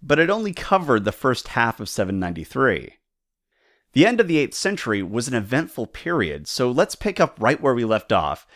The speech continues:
and talk about what else was happening in the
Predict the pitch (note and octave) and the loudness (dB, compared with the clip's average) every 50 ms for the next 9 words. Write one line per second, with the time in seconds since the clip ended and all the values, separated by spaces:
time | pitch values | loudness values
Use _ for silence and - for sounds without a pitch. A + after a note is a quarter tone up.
0 | - - - A2+ A#2 - - - C#3+ D#3+ - D3 C#3 A#2+ E2+ F2 G2+ A2+ D3 F3+ | -20 -10 -4 -4 -2 -2 0 0 0 0 2 2 2 2 2 0 -2 0 2 2
1 | E3+ D3+ C#3 C3+ - - G#2+ - - - B2 B2 - - F2 E2 E2+ E2+ - - | 4 4 2 2 0 -4 -6 -4 0 2 2 2 2 0 -6 -8 -8 -8 -6 -6
2 | G#2 G#2+ G#2 | -6 -6 -6